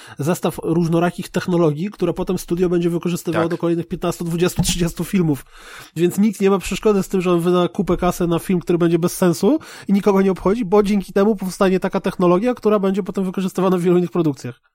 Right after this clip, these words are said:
Speaker 2: Dokładnie, ale polecam naprawdę, y, polecam, y, komentarze, y, twórców, producentów, y, do filmów właśnie Camerona. No tam są takie smaczki, jak opowiadałem, jak, wiesz, jak zbo-, zbiornik, y,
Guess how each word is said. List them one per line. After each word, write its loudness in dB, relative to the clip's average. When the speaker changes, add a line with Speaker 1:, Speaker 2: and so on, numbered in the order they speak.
Speaker 2:
Dokładnie, -4
ale -4
polecam -2
naprawdę, -4
y, -10
polecam, -4
y, -4
komentarze, -4
y, -20
twórców, -8
producentów, -6
y, -4
do -4
filmów -4
właśnie -4
Camerona. -4
No -10
tam -2
są -12
takie -6
smaczki, -6
jak -8
opowiadałem, -2
jak, -8
wiesz, -10
jak -12
zbo-, -4
zbiornik, -4
y, -14